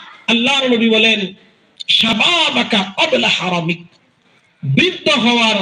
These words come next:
আগেই তুমি তোমার যৌবন কালকে কদর করো। আমরা যারা যৌ-, যুবক ভাই আছি,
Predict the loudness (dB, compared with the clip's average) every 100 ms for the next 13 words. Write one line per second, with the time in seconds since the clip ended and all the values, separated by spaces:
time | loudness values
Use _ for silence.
0 | -2 0 2 2 2 0 -8 -16 -10 -4
1 | 0 0 2 4 4 0 0 2 2 2
2 | 2 0 -2 -2 0 0 0 2 2 0
3 | -2 -16 -20 _ -2 2 4 2 0 -2
4 | -2 -4 -12 _ _ _ _ _ _ -2
5 | 2 2 2 2 2 2 2 2 -2 0
6 | 2 4 2 -2 0 0 0 -2 -2 -2
7 | -4